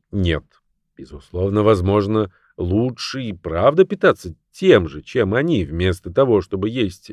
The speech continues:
типичные западные обработанные продукты. Пищеподобные вещества, как назвал это когда-то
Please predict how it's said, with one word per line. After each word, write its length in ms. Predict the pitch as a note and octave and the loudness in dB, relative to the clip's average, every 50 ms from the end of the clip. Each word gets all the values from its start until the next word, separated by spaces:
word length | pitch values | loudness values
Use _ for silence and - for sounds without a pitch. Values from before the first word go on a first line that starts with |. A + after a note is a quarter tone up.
| - _ | -20 _
типичные 500 | - E3+ D#3+ G#3 D#3+ - - - A2 A2 | -12 -8 -6 -6 -6 -6 -6 -6 -4 0
западные 640 | G#2 A#2+ D#3 C#3+ - - G#2 F#2 F#2 G2 G2+ G2 G2+ | 2 4 4 4 4 2 -2 -4 -4 -6 -6 -4 -4
обработанные 640 | G#2 G#2 A2 B2 D3 D#3 D#3 A2+ - G2+ F#2+ G2+ A2 | 0 0 2 2 4 4 4 2 2 0 -2 -4 -2
продукты. 600 | G#2+ D#3 F3+ D#3+ C3 F#2+ - _ - - - _ _ _ _ _ _ _ _ _ _ _ _ _ _ _ _ _ | 0 0 2 2 2 -2 -2 _ -16 -20 -20 _ _ _ _ _ _ _ _ _ _ _ _ _ _ _ _ _
Пищеподобные 1400 | - F3+ G3 F#3 D#3+ B2+ - - - - - F3+ E3+ A#2+ - - E3+ D3 C3+ E3+ E3+ D3 B2 B2+ C3+ D3 D3 C#3+ | -4 -2 0 0 -2 -2 -6 -8 -6 2 2 2 2 4 4 2 2 4 4 4 4 4 2 -2 -2 -2 -2 -2
вещества, 960 | C3 C#3 B2+ - - - B2+ A2+ - - _ A2+ G#2 A#2+ C3+ A#2+ G2 D#2 - _ | -4 -6 -8 -8 -10 -10 -10 -10 -12 -12 _ -4 0 2 4 4 2 2 -2 _
как 240 | - E2+ - - - | -14 -14 -14 -12 -10
назвал 420 | F2 F2 E2+ E2 F2+ G#2+ G#2+ G2+ | -8 -8 -6 -2 -2 0 0 0
это 220 | F#2+ F#2 - - - | -2 -4 -8 -14 -14
когда-то 560 | - F2+ F2+ F#2+ C3 B2+ - G#2+ G2 F2 | -12 -12 -4 -2 -2 -2 0 -2 -4 -4